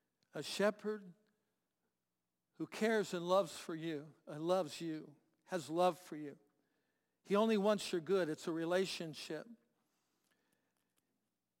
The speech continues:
But we must know him.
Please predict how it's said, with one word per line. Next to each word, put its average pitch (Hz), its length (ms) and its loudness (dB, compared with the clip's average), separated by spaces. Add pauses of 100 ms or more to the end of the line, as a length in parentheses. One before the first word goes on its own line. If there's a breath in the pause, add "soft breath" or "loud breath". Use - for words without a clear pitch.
(920)
But 190 140 0
we 202 100 2
must 214 320 0
know 185 280 2
him. 139 420 -10